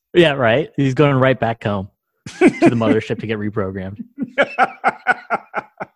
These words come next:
What a guy, Buttigieg. How did, how, how did he even happen? Oh, man. You know what? Speaking of happening, this podcast is very much happening. We've been hitting, you know,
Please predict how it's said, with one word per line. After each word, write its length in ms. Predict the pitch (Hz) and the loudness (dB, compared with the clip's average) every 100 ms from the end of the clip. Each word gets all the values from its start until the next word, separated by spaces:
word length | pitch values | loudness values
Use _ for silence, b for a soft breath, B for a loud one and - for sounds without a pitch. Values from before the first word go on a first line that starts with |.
| - 226 | -18 -12
What 260 | - 151 170 | -6 -4 -2
a 60 | 117 | -2
guy, 280 | 98 95 | -4 -6
Buttigieg. 800 | 92 95 95 92 87 87 85 - - _ _ - | -6 -8 -8 -8 -10 -14 -14 -18 -20 _ _ -12
How 260 | 160 165 | -6 -6
did, 120 | 160 127 | -6 -8
how, 140 | 156 - | -10 -10
how 380 | 139 135 151 190 | -10 -2 0 0
did 140 | 120 | -2
he 140 | 123 113 | -4 -4
even 180 | 92 | -6
happen? 380 | 90 90 85 85 - b b b b b b - | -8 -10 -12 -16 -18 b b b b b b -6
Oh, 200 | 120 90 | -4 -4
man. 300 | 90 82 - _ B B B | -8 -10 -14 _ B B B
You 140 | - 175 | 2 4
know 140 | 277 | 6
what? 300 | 202 196 - | 6 4 0
Speaking 380 | - 247 226 160 | -4 -2 0 0
of 80 | 85 | 2
happening, 480 | 123 147 92 87 - _ _ _ _ _ _ _ - | 2 0 -2 -8 -12 _ _ _ _ _ _ _ -2
this 200 | 120 131 | -2 0
podcast 500 | 127 156 165 131 113 | 0 0 2 0 2
is 160 | 110 - | -2 -4
very 380 | 117 104 113 107 | -4 0 2 2
much 240 | 101 104 | 0 -2
happening. 460 | 107 98 110 120 127 | -4 -4 -4 -6 -4
We've 260 | 113 120 107 | -2 -2 0
been 140 | 117 | -2
hitting, 440 | 104 117 113 123 135 | 0 0 -2 -4 -4
you 100 | 107 | -2
know, 320 | 98 95 | -2 -6